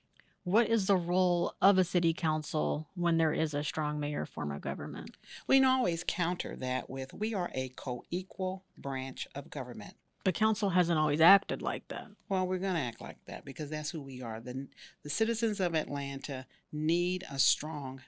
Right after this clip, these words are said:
Speaker 2: legislative body. We are that check and that balance. Nobody wants a rubber stamp. We wanna make sure that the decisions are being made, are being, uh, overseen by a body, a legislative body that is holding people accountable.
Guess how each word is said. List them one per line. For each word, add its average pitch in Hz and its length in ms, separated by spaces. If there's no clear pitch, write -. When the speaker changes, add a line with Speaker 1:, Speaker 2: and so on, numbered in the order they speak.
Speaker 2:
legislative 139 760
body. 123 420
We 247 140
are 220 100
that 208 200
check 180 260
and 180 100
that 160 160
balance. 147 560
Nobody 214 360
wants 165 240
a 143 80
rubber 135 300
stamp. 120 400
We 208 120
wanna 214 260
make 185 180
sure 143 300
that 131 180
the 135 60
decisions 170 560
are 196 80
being 196 320
made, 117 400
are 143 140
being, 139 460
uh, 104 300
overseen 180 840
by 147 280
a 135 80
body, 131 420
a 110 80
legislative 160 760
body 135 380
that 135 160
is 139 120
holding 147 300
people 143 300
accountable. 175 600